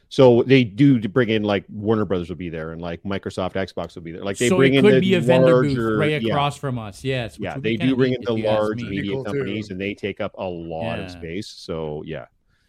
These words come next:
Speaker 3: <laughs>
Speaker 2: You are with
Speaker 3: Mike,
Speaker 2: the crepes.
Speaker 3: with the
Speaker 2: No, we're
Speaker 3: crepes,
Speaker 2: on
Speaker 3: no.
Speaker 2: the other side.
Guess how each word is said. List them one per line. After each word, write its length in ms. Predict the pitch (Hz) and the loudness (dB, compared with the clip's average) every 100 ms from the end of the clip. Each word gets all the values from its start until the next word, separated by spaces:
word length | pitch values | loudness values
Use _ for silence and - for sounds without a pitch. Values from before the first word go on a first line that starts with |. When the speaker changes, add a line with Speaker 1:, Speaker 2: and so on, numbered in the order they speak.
| _ _ _ _ - - 151 | _ _ _ _ -20 -20 -14
Speaker 3:
<laughs> 380 | - 160 160 151 _ _ _ _ _ | -12 -10 -10 -10 _ _ _ _ _
Speaker 2:
You 140 | 135 160 | -4 -2
are 80 | 147 | -2
with 120 | 156 | -2
Speaker 3:
Mike, 40 | |
Speaker 2:
the 80 | 143 | -6
crepes. 380 | - 156 139 - | -6 -4 -4 -4
Speaker 3:
with 0 | |
the 60 | |
Speaker 2:
No, 260 | 165 190 180 | -2 0 0
we're 180 | 156 165 | 0 2
Speaker 3:
crepes, 100 | 175 | 2
Speaker 2:
on 180 | 185 175 | 2 0
Speaker 3:
no. 160 | 147 135 | -2 -2
Speaker 2:
the 200 | 170 185 | 0 2
other 240 | 190 190 | 2 0
side. 460 | - 135 107 82 | -4 -10 -12 -14